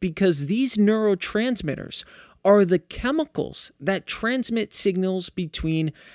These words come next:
our nerve cells. For example, alcohol increases the levels of dopamine, a neurotransmitter associated with pleasure and reward. And this can lead to a temporary feeling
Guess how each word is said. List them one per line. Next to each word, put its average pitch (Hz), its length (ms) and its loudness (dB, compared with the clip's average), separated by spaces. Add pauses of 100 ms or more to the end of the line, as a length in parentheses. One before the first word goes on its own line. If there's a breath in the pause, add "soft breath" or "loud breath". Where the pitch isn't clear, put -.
(140)
our 143 220 2
nerve 127 420 -2
cells. - 560 -6 (240 soft breath)
For 262 460 0
example, 170 720 0 (380)
alcohol 190 800 0 (320 soft breath)
increases 220 680 0
the 202 120 4
levels 151 520 2 (300 soft breath)
of 135 300 2
dopamine, 123 680 2 (180)
a 156 100 2
neurotransmitter 160 960 2
associated 135 720 2
with - 240 -6
pleasure 196 560 2 (320 soft breath)
and 143 240 0
reward. 120 600 -2 (340 loud breath)
And 156 260 4
this 320 320 4
can 202 300 4
lead 190 320 0
to 190 180 0
a 185 120 4
temporary 233 760 -2
feeling 165 520 -2